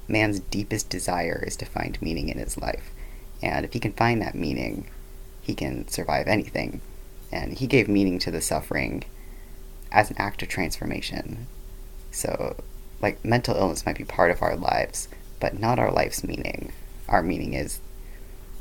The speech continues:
it's the potential to accept the challenge, um,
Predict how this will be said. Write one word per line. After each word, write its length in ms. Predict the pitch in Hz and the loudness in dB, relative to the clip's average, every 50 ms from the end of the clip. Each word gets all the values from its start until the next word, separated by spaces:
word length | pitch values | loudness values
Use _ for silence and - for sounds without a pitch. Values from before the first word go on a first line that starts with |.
| - - | -4 -4
it's 120 | - - - | -2 0 2
the 80 | - | 0
potential 380 | - - - 104 104 98 - 95 | 2 2 2 2 2 2 2 0
to 120 | - - | 0 0
accept 440 | 76 - - - - - 87 - - | -2 -2 0 2 4 4 4 4 2
the 80 | - - | -4 -2
challenge, 680 | - - - 87 87 90 90 101 113 113 143 - - - - - - - - - - - - - - - - - - - - - | -2 2 2 2 4 4 2 2 0 -2 -2 -4 -6 -8 -10 -10 -8 -8 -8 -8 -8 -10 -10 -10 -10 -10 -12 -12 -12 -10 -6 -2
um, 260 | - - - - | -2 0 0 -2